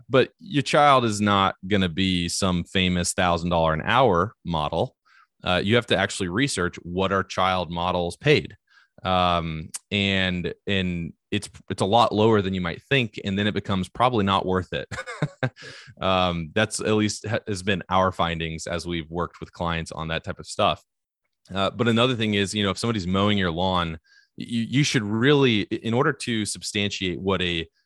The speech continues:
reasonable salary is, you should really kind of g-, not kind of, you should go out to the market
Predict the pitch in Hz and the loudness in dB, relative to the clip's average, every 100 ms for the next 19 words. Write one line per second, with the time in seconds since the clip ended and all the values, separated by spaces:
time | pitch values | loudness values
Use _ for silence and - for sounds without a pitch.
0 | _ - 98 110 95 95 90 82 92 80 | _ -10 -4 -2 -2 -4 -4 -2 0 0
1 | 87 104 110 113 113 104 - 92 95 104 | 0 -2 -2 -2 -4 -6 -6 -4 0 0
2 | 98 95 90 80 - _ _ 82 82 - | 0 -2 -2 -4 -8 _ _ -12 -10 -10
3 | - 87 - - 95 87 82 - 101 92 | -8 -8 -8 -6 -4 -4 -6 -6 -6 -4
4 | - 127 107 95 90 80 - 82 82 90 | 0 0 0 0 0 -2 -6 -6 -2 -2
5 | - 90 - | -2 -6 -6